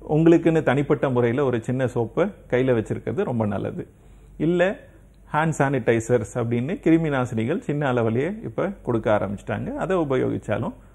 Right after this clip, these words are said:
ரொம்ப நல்லது. அஹ், வெளியில போகும்போது அதை யூஸ் பண்ணிட்டு நீங்க வீட்டுக்கு வந்ததும் முறையா, நல்ல முறையில, அஹ், ஒரு வாட்டிக்கு ரெண்டு வாட்டி நல்லபடியா wash பண்ணி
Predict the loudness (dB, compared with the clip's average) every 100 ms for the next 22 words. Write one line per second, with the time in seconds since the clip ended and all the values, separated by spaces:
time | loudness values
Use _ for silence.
0 | -12 -4 -2 -2 -2 -4 -6 -12 -14 -20
1 | -20 -20 -18 -10 -4 -2 -2 -2 -4 0
2 | 2 4 4 4 4 2 2 2 2 2
3 | 0 -2 -4 -4 -4 -4 -6 -6 -8 -4
4 | -2 0 0 0 0 0 0 -4 -6 -20
5 | -14 -4 0 2 2 0 0 0 0 0
6 | 0 0 -2 -6 -12 -12 -12 -10 -8 -6
7 | -4 0 2 2 0 -2 0 2 0 0
8 | -2 -2 -2 -2 0 0 0 -2 -2 -6
9 | -4 -6